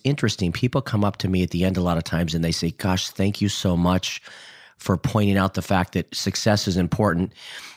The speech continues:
Because what I talk about success with is I say, "Look, you've gotta add success to yourself before you add success to others. You've gotta have something to give away."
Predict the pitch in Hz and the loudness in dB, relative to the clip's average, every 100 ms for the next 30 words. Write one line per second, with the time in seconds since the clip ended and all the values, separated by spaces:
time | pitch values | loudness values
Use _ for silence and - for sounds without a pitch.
0 | - 113 117 98 - - - - 110 113 | -2 2 2 2 -4 -16 -20 -4 2 2
1 | 110 - 120 117 107 101 101 - 131 143 | 2 0 0 2 0 0 -2 2 2 2
2 | 104 92 98 90 92 - 95 95 104 107 | 0 2 2 2 2 2 0 0 0 0
3 | 107 98 101 95 95 92 - 92 - 95 | 2 0 2 2 2 0 -2 -4 0 0
4 | - 90 - 113 107 98 - 92 90 85 | 0 -4 2 2 2 -2 0 0 2 2
5 | 85 - 87 - 87 - 95 98 82 147 | 0 -4 -4 -2 -2 -2 0 0 0 -4
6 | - - - - - - 110 95 104 92 | -8 -14 -14 -12 -10 -2 0 2 2 2
7 | 107 120 - 98 90 87 82 78 85 120 | 0 0 0 0 0 -2 0 -2 0 2
8 | 110 | 2